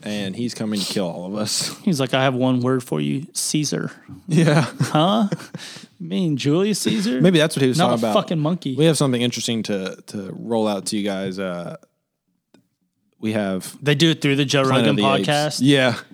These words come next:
Speaker 2: And, like,
Speaker 1: They
Speaker 2: you
Speaker 1: bring
Speaker 2: sit
Speaker 1: him on.
Speaker 2: down, and it roll, it, like, turns its chair into monkey, and it goes, "Hello, Joe."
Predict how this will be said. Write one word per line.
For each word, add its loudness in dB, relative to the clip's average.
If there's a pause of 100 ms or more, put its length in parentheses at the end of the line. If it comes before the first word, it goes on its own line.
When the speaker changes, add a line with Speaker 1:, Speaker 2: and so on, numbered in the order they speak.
(140)
Speaker 2:
And, -4
like, 4
Speaker 1:
They 0
Speaker 2:
you 2
Speaker 1:
bring 4
Speaker 2:
sit 6
Speaker 1:
him 2
on. 4
Speaker 2:
down, 4 (120)
and 0
it 4
roll, 2
it, 6
like, 2
turns 4
its -2
chair 4
into 2
monkey, 4
and 4
it 0
goes, -2
"Hello, 4
Joe." 2